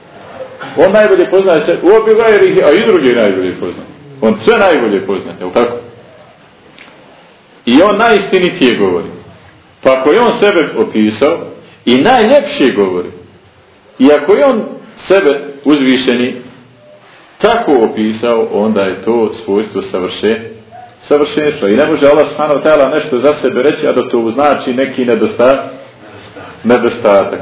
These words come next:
i manjkavost koju mi moramo negirati. Može to biti u Allahovom govoru. Osim da na kraju bude da je Kur'an šta? Tako na kraju ispadne.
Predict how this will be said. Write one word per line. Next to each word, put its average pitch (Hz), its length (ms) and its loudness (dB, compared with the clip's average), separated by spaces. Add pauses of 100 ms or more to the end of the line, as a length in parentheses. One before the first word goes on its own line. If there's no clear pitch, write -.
i 127 100 0
manjkavost 143 640 0
koju 127 180 2
mi 135 180 -2
moramo 113 360 2
negirati. 85 500 -6
Može 147 340 0
to - 60 -6
biti 87 220 -8 (680)
u 113 100 2
Allahovom 110 540 4
govoru. 80 260 -6 (880)
Osim 180 420 2
da 151 100 2
na 143 160 2
kraju 160 300 2
bude 170 220 2
da 143 80 2
je - 180 2
Kur'an 147 420 0
šta? 156 240 0 (2500)
Tako 127 360 0
na 107 80 2
kraju 113 280 0
ispadne. - 360 -4